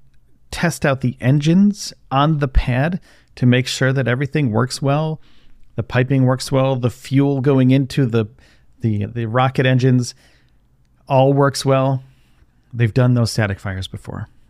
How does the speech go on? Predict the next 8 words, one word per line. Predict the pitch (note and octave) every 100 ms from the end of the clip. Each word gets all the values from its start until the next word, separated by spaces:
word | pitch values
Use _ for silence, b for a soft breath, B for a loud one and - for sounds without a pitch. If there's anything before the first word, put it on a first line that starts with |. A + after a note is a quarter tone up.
| - -
Now, | A2 A2+ - B2+
they're | C3 B2+ D3+
waiting | C3+ B2 D#3+ B3 C4 A2 G2+ C#3+ C3+ _ _
possibly | - A2+ - A2 A#2+ C#3+
for | - - C3 C3+ C3 b b b b _
either | C#3+ B2+ C3 A#2+ A#2 G#2+ - _
a | A2+
twenty-something | - - B2+ D3+ F3 D#3 - - C3+ C#3+ - D3+ D#3+